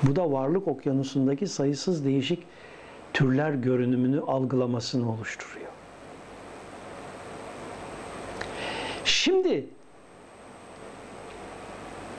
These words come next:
Allah'tan gelen bir nimet bende açığa çıkıyor dediğim zaman bu dışarıdan bana gelen bir şey değil. Benim özümdeki Allah'tan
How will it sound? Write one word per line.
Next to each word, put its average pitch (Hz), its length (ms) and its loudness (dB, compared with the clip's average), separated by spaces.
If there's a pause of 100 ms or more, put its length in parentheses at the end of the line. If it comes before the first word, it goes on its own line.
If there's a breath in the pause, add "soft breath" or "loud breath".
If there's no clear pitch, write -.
(160)
Allah'tan 233 1600 4
gelen 196 680 4
bir 196 240 4
nimet 190 580 4 (100)
bende 139 380 6
açığa 131 500 0
çıkıyor 123 420 2
dediğim 202 380 4
zaman 226 360 2 (680 loud breath)
bu 165 380 8 (120)
dışarıdan 165 880 2
bana 139 220 4
gelen 131 420 4
bir 131 60 -6
şey 127 380 2
değil. 117 180 4 (380)
Benim 156 480 6
özümdeki 143 1000 4 (680 loud breath)
Allah'tan 131 640 2